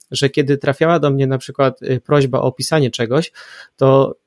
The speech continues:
moim pierwszym ruchem było to: „Dobrze, to ja sobie teraz zajrzę do kodu, otworzę to sobie na przykład, y, w tym I D E i postaram się zrozumieć, co się tu zmieniło”.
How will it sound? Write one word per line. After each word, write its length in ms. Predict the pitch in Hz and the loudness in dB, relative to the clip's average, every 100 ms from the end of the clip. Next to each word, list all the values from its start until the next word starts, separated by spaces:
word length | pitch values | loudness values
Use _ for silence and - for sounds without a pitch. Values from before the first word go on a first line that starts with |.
| - | -14
moim 440 | 143 143 151 156 | -8 -2 0 2
pierwszym 340 | 160 165 - 156 | 2 0 0 -2
ruchem 240 | 156 143 | 0 0
było 180 | 147 143 | 0 0
to: 120 | 127 | -2
„Dobrze, 300 | 160 120 135 | -2 -2 -2
to 80 | 147 | -2
ja 100 | 156 | -2
sobie 220 | 190 180 | -2 -4
teraz 260 | 170 147 135 | -2 0 2
zajrzę 300 | 156 143 131 | 2 2 -2
do 100 | 127 | -2
kodu, 540 | 147 117 120 170 262 - _ - | 0 0 2 0 -2 -8 _ -6
otworzę 420 | 147 - 156 147 | -6 0 0 2
to 120 | 143 | -2
sobie 340 | 139 135 131 131 | -4 -2 0 0
na 140 | 131 | -2
przykład, 580 | - 127 - 127 120 - - 131 | -6 -8 -2 -2 -2 -12 -10 -2
y, 360 | 127 123 123 120 | 0 0 -2 -2
w 40 | |
tym 180 | 139 127 | -4 -2
I 100 | 135 | -2
D 200 | 131 - | 0 0
E 220 | 127 190 | 0 -2
i 60 | 233 | -2
postaram 380 | 196 - 196 | -4 0 0
się 120 | 185 175 | 2 0
zrozumieć, 480 | 170 160 175 165 | 2 2 2 0
co 120 | - 165 | -4 -6
się 140 | 143 | -6
tu 100 | 147 | -4
zmieniło”. 580 | 131 139 117 101 - | 0 0 0 -2 -6